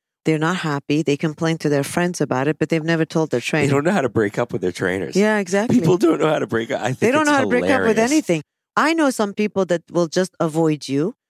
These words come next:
Speaker 1: They'll give you the silent
Speaker 2: Yep.
Speaker 1: treatment.
Speaker 2: Yeah.
Speaker 1: And they will, like, they think, especially in this part of the world, I've noticed, here people don't like to confront. What they do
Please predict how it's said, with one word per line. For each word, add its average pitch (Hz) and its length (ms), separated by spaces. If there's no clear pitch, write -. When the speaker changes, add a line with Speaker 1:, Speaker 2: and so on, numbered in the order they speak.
Speaker 1:
They'll 180 140
give 185 200
you 202 120
the 175 120
silent 190 540
Speaker 2:
Yep. 98 200
Speaker 1:
treatment. 202 400
Speaker 2:
Yeah. 85 300
Speaker 1:
And 175 320
they 175 140
will, 170 160
like, 160 260
they 170 140
think, 180 420
especially 302 360
in 247 80
this 214 160
part 208 240
of 202 60
the 196 100
world, 202 280
I've 160 160
noticed, 165 460
here 247 280
people 226 320
don't 180 180
like 180 200
to 170 100
confront. 160 420
What 147 180
they 160 160
do 202 280